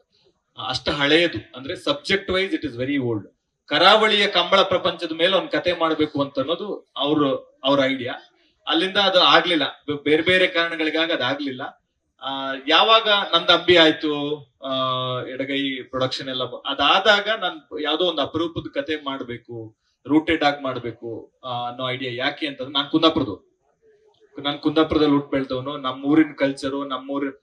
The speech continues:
ನಾನು ಯಕ್ಷಗಾನದ ಫ್ಯಾಮಿಲಿಯಿಂದ ಬಂದವನು. ನಮ್ಮ ಇಡೀ ನಾಲ್ಕಾರು ತಲೆಮಾರುಗಳೆಲ್ಲದೂ ಯಕ್ಷಗಾನದ ಸಂಬಂಧಪಟ್ಟ ಕಲಾವಿದರಿದ್ದಾರೆ, ಚಂಡೆಯವರಿದ್ದಾರೆ, ಮದ್ಲೆಯವರಿದ್ದಾರೆ, ಭಾಗವತರಿದ್ದಾರೆ,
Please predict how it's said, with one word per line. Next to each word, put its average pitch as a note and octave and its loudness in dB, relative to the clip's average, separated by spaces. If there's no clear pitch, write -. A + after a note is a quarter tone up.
ನಾನು C3 -6
ಯಕ್ಷಗಾನದ D#3 -2
ಫ್ಯಾಮಿಲಿಯಿಂದ D3 -2
ಬಂದವನು. B2+ -6
ನಮ್ಮ C3 -8
ಇಡೀ E3 4
ನಾಲ್ಕಾರು D#3+ 2
ತಲೆಮಾರುಗಳೆಲ್ಲದೂ D#3 0
ಯಕ್ಷಗಾನದ D3 -2
ಸಂಬಂಧಪಟ್ಟ C3+ -12
ಕಲಾವಿದರಿದ್ದಾರೆ, C#3+ -4
ಚಂಡೆಯವರಿದ್ದಾರೆ, C#3+ 4
ಮದ್ಲೆಯವರಿದ್ದಾರೆ, C#3 0
ಭಾಗವತರಿದ್ದಾರೆ, C3+ -4